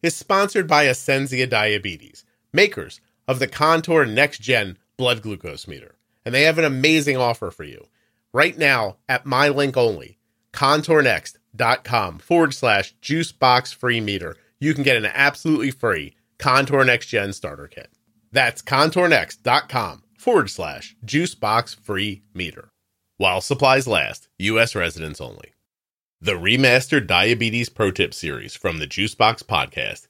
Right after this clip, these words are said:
is sponsored by Touched by Type one. See all of the good work they're doing for people living with type one diabetes at touched by type one dot org and on their Instagram and Facebook pages.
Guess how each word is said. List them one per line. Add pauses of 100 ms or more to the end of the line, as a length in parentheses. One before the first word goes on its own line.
is
sponsored
by (300)
Touched
by
Type
one. (580)
See
all
of
the
good
work
they're
doing
for
people
living
with
type
one
diabetes (140)
at
touched
by
type
one
dot
org (360)
and
on
their
Instagram (140)
and
Facebook
pages.